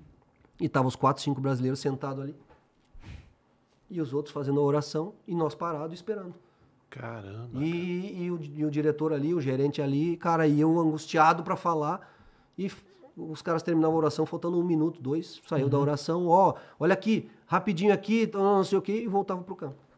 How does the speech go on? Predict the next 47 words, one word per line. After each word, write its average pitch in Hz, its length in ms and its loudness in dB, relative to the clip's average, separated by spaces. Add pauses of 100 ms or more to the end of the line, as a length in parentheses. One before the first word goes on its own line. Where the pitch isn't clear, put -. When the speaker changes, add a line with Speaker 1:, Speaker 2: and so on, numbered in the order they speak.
(260)
Speaker 3:
Caraca. 123 500 -4
Speaker 1:
Então 147 200 4
são 156 200 0
Speaker 2:
Caramba, 170 180 4
Speaker 1:
essas 185 200 0
Speaker 2:
velho. 175 80 -6
Speaker 1:
experiências 170 640 4
que 214 120 -6
tu 214 120 -6
vai 202 160 2
tendo 165 300 6
que, 240 420 6
que 170 160 2
aqui 143 240 0
não 143 100 6
acontece, 156 500 0
por 127 140 -4
exemplo, 113 320 -6
tá? 123 80 -6
Speaker 2:
Aham. 107 260 -8
Speaker 1:
Mas 113 160 0
lá 113 160 -2
tinha. 180 400 -2 (540)
A 175 80 0
velocidade 139 540 4
do 151 140 4
jogo, 143 480 6 (460)
claro 135 220 0
que 139 80 -2
eles 127 140 -2
fazem 127 280 0
quatro, 135 340 0
cinco, 123 300 0
agora 123 240 2
cinco, 135 540 -2 (100)
é, 113 420 -4
te-, - 140 -12
contrata 131 460 0
o 131 40 8
Yangs 131 360 6
também, 127 220 2
jogadores 120 380 2
de 120 80 0
idade, 120 440 0 (320)
pra 123 100 0
poder 135 280 2
fazer, 127 680 2